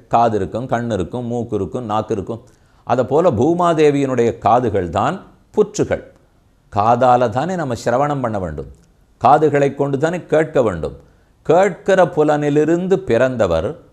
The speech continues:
வால்மீகி. ஆனா அவரை வைத்துக்கொண்டு பேசுவதை பற்றி இன்று பேசப் போகிறோம். அவர் கேள்வி புலனான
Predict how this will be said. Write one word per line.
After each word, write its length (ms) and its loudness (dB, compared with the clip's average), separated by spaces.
வால்மீகி. 500 0
ஆனா 200 0
அவரை 280 4
வைத்துக்கொண்டு 720 0
பேசுவதை 560 4
பற்றி 360 -2
இன்று 260 -2
பேசப் 340 -2
போகிறோம். 340 -8
அவர் 300 0
கேள்வி 480 2
புலனான 580 0